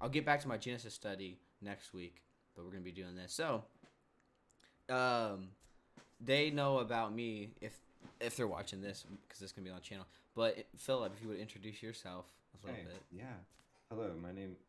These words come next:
Speaker 2: I'm Philip.
Speaker 1: <laughs>
Speaker 2: I'm already introduced. So, uh, we met, eh, uh,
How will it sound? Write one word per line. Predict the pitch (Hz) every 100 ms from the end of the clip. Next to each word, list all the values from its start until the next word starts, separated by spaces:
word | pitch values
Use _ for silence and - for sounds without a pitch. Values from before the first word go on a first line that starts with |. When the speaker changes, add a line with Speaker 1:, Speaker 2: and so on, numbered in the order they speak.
| _ - -
Speaker 2:
I'm | 120
Philip. | 113 107 85 82 - -
Speaker 1:
<laughs> | - - -
Speaker 2:
I'm | 156 120
already | 95 87
introduced. | 85 - 87 78 - _ - _ _
So, | - - 95 90 85
uh, | 78
we | 90 123
met, | 151 98 85 - - _ _ _ _ _ _ _ _ -
eh, | 101 92
uh, | 82 82 82